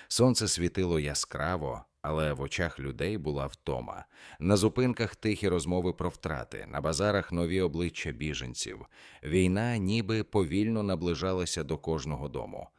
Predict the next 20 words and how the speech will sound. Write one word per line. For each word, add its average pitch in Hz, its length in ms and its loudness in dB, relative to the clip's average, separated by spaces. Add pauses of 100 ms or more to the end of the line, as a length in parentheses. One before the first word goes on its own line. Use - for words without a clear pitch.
(260)
Оксана 131 380 4
поверталася 98 760 2
з 67 60 -2
бібліотеки. 71 840 -2 (300)
Вона 104 320 8
знову 101 400 4
вийшла 90 400 2
на 80 140 2
роботу, 76 420 0
хоч 85 300 -2
і 85 60 0
не 82 140 0
щодня. 69 600 -4 (360)
На 90 160 6
зупинці 113 580 2
вона 92 280 2
зустріла 90 580 0
стару 87 400 0
знайому 82 520 0
Марію, 73 680 -2